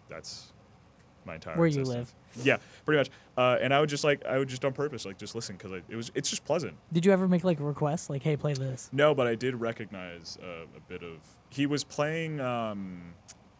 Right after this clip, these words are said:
Speaker 1: <sighs> what was it? Uh, the beginning riff to, I think it was Everlong, you know, by the Foo Fighters. Dun, dun, dun, dun, dun, dun. Yeah, I don't,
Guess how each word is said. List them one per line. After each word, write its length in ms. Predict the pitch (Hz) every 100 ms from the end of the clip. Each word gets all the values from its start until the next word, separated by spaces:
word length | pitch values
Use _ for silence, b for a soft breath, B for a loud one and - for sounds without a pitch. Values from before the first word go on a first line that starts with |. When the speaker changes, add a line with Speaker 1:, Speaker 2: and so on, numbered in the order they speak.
| - - -
Speaker 1:
<sighs> 240 | - 127 110
what 180 | 123 117
was 220 | 117 101
it? 180 | 90 82 - _ 101
Uh, 500 | 110 107 104 101 98 - - - _ - 113
the 100 | 120
beginning 440 | 120 113 131 123
riff 300 | 113 113 -
to, 640 | - 110 104 98 95 92 85
I 80 | 98
think 140 | 110 110
it 40 |
was 180 | 95 80 - -
Everlong, 540 | 107 117 123 131 135 - - - -
you 80 | 98
know, 60 |
by 120 | 87 80
the 80 |
Foo 120 | 87 92
Fighters. 400 | 95 95 95 - - - -
Dun, 180 | 151 156 -
dun, 220 | - 151 156 -
dun, 180 | 147 151
dun, 180 | 160 156
dun, 180 | 151 151 -
dun. 160 | 151 147 -
Yeah, 160 | 110 107
I 80 | -
don't, 180 | 120 123